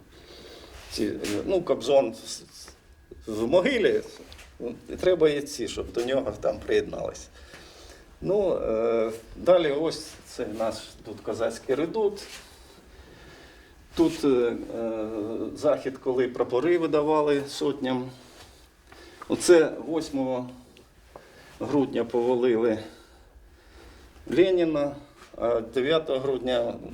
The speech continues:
ну, цієї фотографії нема, ми там, да, трошки там намагались відбити. Собі шматочок. Ось во-, вони тут є, шматки. І оце теж нашим козаком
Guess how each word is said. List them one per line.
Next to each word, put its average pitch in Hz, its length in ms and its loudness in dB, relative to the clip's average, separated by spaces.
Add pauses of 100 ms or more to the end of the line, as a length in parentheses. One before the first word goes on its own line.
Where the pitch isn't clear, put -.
ну, 117 120 -12
цієї 117 260 -4
фотографії 120 580 2
нема, 123 480 -2
ми 110 80 -8
там, - 180 -10 (280)
да, 101 240 -2
трошки 107 420 -6
там 98 300 -10
намагались 107 640 -2 (220)
відбити. 107 440 -6 (920)
Собі 107 480 -6 (380)
шматочок. 107 560 -2 (460)
Ось 107 180 -8
во-, 113 220 -4
вони 120 400 0
тут 104 120 -6 (800)
є, 104 360 -4 (160)
шматки. - 440 -8 (2500)
І 233 280 6 (1120)
оце 185 320 -2
теж 147 420 -4
нашим 135 380 0
козаком 143 680 -2